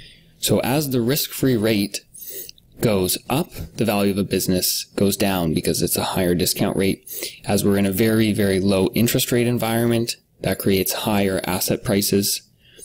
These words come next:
So the economic impact of the Fed lowering rates causes asset prices to rise, as you can see in this equation.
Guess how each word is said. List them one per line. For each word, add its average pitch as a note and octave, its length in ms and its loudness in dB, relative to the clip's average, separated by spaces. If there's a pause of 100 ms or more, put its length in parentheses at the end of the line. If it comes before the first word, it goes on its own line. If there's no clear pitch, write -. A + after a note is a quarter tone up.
(340)
So F#2+ 520 0 (280)
the - 240 0
economic G#2+ 500 0
impact G#2 640 -2
of F2+ 120 -2
the A#2+ 100 0
Fed F#2 440 0
lowering G2 460 2
rates G2 540 0 (240)
causes G2 440 0
asset - 380 -2
prices E2 320 0
to D#2+ 140 0
rise, C2+ 420 -2
as F#2+ 180 0
you F2+ 60 -4
can D2+ 140 -2
see - 240 0
in D#2+ 180 0
this - 160 0
equation. - 560 -2